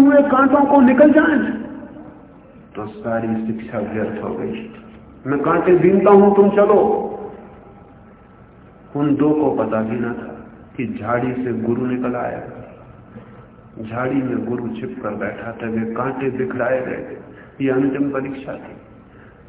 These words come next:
उस गुरु ने कहा, "बेटो, तुम जो दो पार करके निकल गए हो, वापस लौट चलो, तुम अंतिम परीक्षा में असफल हो गए।" और जिसने कांटे बीने हैं वो जाए।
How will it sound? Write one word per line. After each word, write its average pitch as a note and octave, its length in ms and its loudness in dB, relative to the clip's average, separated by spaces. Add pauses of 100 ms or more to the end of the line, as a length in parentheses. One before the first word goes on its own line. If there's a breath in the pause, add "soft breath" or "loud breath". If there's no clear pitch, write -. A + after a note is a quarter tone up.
(100)
उस B2+ 220 -6
गुरु C#3 200 0
ने B2 200 0
कहा, A2 200 -4
"बेटो, A#2+ 400 -4 (800)
तुम D#3 200 2
जो A#2 160 0
दो A2+ 200 -4
पार A2 420 -4
करके A2 200 -8
निकल G#2+ 240 -2
गए G#2 360 -6
हो, G2 140 -6
वापस - 460 -8
लौट G#2 280 -8
चलो, G2+ 320 -12 (260)
तुम A2 180 -2
अंतिम A2 380 -2
परीक्षा A2 420 -8
में A2 180 -8
असफल - 400 -14
हो A2 160 -14
गए।" - 260 -20 (2000)
और B2 220 -4
जिसने C3 300 -4
कांटे C3 400 -4
बीने C#3 280 2
हैं C3+ 140 -4
वो C3 240 -2
जाए। C3 520 -6